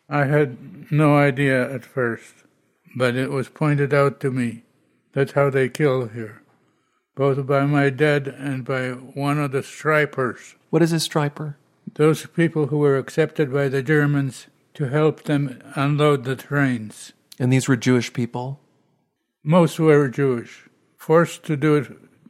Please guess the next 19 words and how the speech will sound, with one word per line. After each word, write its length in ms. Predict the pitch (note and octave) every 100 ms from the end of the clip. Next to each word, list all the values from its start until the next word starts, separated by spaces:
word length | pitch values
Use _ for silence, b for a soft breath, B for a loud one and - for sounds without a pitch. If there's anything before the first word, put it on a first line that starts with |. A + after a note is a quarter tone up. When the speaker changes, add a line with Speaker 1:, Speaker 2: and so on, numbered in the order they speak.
| _ _ _
Speaker 1:
just 360 | - C3+ -
to 340 | D3+ C#3 C3 - B2
retain 680 | D3+ C#3+ - D3+ D3 C3+ G#2+ - - D3
life 320 | C#3+ C#3+ C3+
for 260 | - C3+
a 60 | B2+
while, 500 | - C#3+ B2+ A#2+ A#2 _ _ _ _ _ _ _ _
like 280 | C#3 C3+ -
the 80 | D3
Sonderkommando 1040 | A#2+ E3+ D#3+ D3+ C#3 D3+ C#3+ C#3+ C#3 C3+
of 80 | C3
the 140 | A#2 B2 - -
gas 280 | - C3+ A#2+
chambers, 760 | - C#3 B2+ A#2+ A#2 G#2+ - - _ _ _ _ _ _ _ _
who 100 | D3
were 160 | C#3 C3
killed 340 | E3+ D3+ A#2+
periodically 840 | - C#3+ C#3 C3+ C3 C3 - C3 A#2
to 240 | -